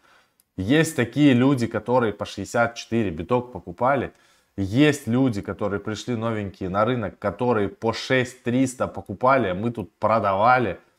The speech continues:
То есть в чу-, все там говорили, что я как бы неправильно делаю. А я, по сути говоря, с тысячи баксов я по чуть-чуть, по чуть-чуть, по чуть-чуть, по чуть-чуть, по чуть-чуть фиксировался на росте эфира, потому что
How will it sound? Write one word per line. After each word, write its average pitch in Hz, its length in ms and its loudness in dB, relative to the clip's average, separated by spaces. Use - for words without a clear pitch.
То 113 100 -2
есть 110 140 -2
в - 120 -20
чу-, 107 240 -12
все 170 260 0
там 139 180 0
говорили, 117 420 0
что - 200 -10
я 127 140 0
как 107 180 -12
бы 92 300 -6
неправильно 110 760 0
делаю. 90 560 -6
А 104 80 -6
я, 123 140 -2
по 123 140 -4
сути 120 260 -12
говоря, 104 380 -4
с - 80 -14
тысячи 147 480 -6
баксов 131 560 -4
я 120 260 -2
по 107 160 -8
чуть-чуть, 135 560 -8
по 101 100 -6
чуть-чуть, 131 520 -8
по 87 120 -8
чуть-чуть, 135 520 -8
по 90 100 -12
чуть-чуть, 127 480 -8
по - 160 -16
чуть-чуть 120 400 -8
фиксировался 113 880 -4
на 87 180 -6
росте 117 540 -4
эфира, 123 320 -4
потому 87 380 -12
что - 180 -14